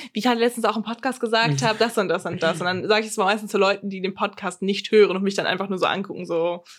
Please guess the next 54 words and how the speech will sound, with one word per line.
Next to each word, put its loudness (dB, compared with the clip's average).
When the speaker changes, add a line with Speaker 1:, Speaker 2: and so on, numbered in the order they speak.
Speaker 1:
"You -10
serious, -4
bra?" 0
Speaker 2:
Ich 0
glaub, 2
bei 2
unter 4
zehn 4
Folgen 2
kann -12
man -10
auch -6
nicht -8
unbedingt -4
erwarten, 0
dass -10
jeder -4
weiß, 2
dass -2
du 0
überhaupt 0
einen -8
Podcast 0
machst, -4
oder? -4
Speaker 1:
Och, -20
ich -20
weiß -14
nicht, -16
wieso. -2
Wieso -16
sollte 0
es -8
mit -6
den -8
Folgen -4
mehr -6
werden? -4
Ich -4
habe 2
Speaker 2:
<laughs> 0
Speaker 1:
übrigens 0
schon -6
zweihundert 0
Folgen 0
in -8
meinem -2
Podcast. -16
Ach -16
was, -8
du -6
hast -6
einen -20
Podcast? -6